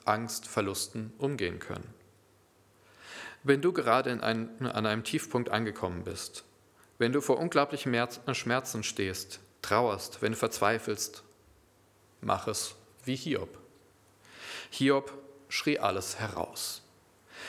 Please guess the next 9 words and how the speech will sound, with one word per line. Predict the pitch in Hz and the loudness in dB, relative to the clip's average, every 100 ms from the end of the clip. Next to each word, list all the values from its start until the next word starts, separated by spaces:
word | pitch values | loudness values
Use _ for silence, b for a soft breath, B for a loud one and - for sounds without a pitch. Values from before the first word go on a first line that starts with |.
| B - | B 4
Er | 120 | 4
legte | 151 151 | 6 2
Gott | 139 139 - | 4 4 2
nicht | - | 0
einfach | 127 120 107 | 2 2 2
nur | 110 | 2
seinen | 101 101 95 | 2 0 -2
Unmut | - 139 127 104 - - | -2 -2 0 -2 -6 -2
dar. | 87 90 95 | 2 2 -2